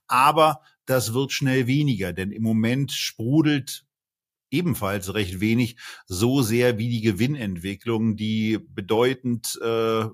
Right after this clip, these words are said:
ja, die bedeutend positiv gesehen wird für das Jahr zwanzig sechsundzwanzig. Wir hatten das ja schon letzte Woche bei der Besprechung der fünf anderen Giganten. Ähm, wird erwartet im Jahr sechsundzwanzig, dass der Gewinn pro Aktie bei Eli Lilly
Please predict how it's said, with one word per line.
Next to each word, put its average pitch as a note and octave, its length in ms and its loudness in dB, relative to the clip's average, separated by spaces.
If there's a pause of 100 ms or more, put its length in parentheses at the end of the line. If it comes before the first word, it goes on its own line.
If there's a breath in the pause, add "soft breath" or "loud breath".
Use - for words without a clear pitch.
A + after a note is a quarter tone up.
(200)
ja, F#2 180 -4
die F2 100 -12
bedeutend A2+ 420 0
positiv C3+ 560 -2
gesehen B2 500 2
wird C3+ 240 4 (360 loud breath)
für C3+ 200 0
das A#2 180 2
Jahr A#2+ 320 4
zwanzig B2 400 0
sechsundzwanzig. G#2+ 800 -2
Wir G#2 140 6
hatten G#2 180 0
das A2+ 180 -2
ja A#2 120 -2
schon A2 240 -4
letzte A2+ 420 -2
Woche A2 380 2 (360 loud breath)
bei A2 220 0
der G#2+ 300 4
Besprechung A2+ 720 0
der G#2+ 280 2
fünf A2+ 260 -4
anderen B2 460 2
Giganten. G#2 680 0 (360 soft breath)
Ähm, G#2+ 640 0
wird A2+ 400 0
erwartet A#2 640 2
im A#2 140 -4
Jahr A2+ 140 0
sechsundzwanzig, A2+ 840 -4
dass A2+ 200 -4
der A2+ 140 -2
Gewinn A2+ 580 0
pro C3+ 360 -2
Aktie - 540 2
bei E2+ 180 -8
Eli F2+ 300 -8
Lilly G2 380 -4